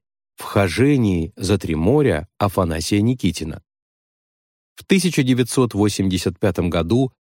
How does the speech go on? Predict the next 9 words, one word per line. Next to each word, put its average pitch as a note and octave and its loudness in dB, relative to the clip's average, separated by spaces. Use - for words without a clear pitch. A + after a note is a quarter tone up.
в F#2 -2
болгарском G#2+ 0
селе F#2+ 0
Рогозин, F2+ 0
Врачинская F2 0
область, C#3+ 0
обнаружили C#3 2
Рогозинский A#2 0
клад, G2 -2